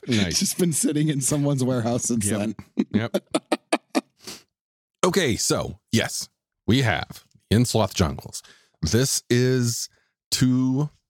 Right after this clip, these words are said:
Speaker 1: date in the series of the books released thus far, this is the most dangerous area that they had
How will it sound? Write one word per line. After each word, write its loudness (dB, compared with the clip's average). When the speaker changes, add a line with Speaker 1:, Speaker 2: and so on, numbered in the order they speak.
Speaker 1:
date 0
in 4
the 0
series -2
of -2
the 0
books -4
released 0
thus 0
far, 0
this 0
is 0
the 2
most 0
dangerous 0
area 0
that -4
they 0
had -4